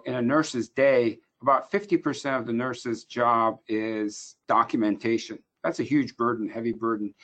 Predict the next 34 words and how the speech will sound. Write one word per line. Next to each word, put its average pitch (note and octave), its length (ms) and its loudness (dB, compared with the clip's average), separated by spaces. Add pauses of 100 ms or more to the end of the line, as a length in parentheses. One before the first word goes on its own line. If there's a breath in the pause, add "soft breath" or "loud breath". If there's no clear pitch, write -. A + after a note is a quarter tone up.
(380 soft breath)
Another D3 360 2
twenty C#3 460 0
to - 120 -12
twenty-five B2+ 480 0
percent B2 480 -4
is A#2 260 -4
hunting C3 440 -4
and A2+ 160 0
gathering A#2+ 500 0
equipment, C3+ 680 -4
medications, C3 840 -4 (440 loud breath)
patients' A#2 440 -2
needs, C3 420 0 (320 soft breath)
and B2+ 180 -2
they B2+ 220 -2 (120)
barely E3 340 2
get C3 200 0
to A#2+ 60 -6
spend B2 460 -2
about A#2 280 0
twenty-five A#2+ 440 -2
percent A#2 300 -4
of A#2 60 -2
the A2 40 -6
time, A2+ 500 -2 (480 soft breath)
uh, A2+ 220 2 (100)
by A#2 140 2
the G#2+ 120 -2
bedside A#2+ 540 2
taking A2+ 240 -4
care A#2 140 -4
of G#2 80 -6
the A2 60 -6
patient. A2+ 420 -6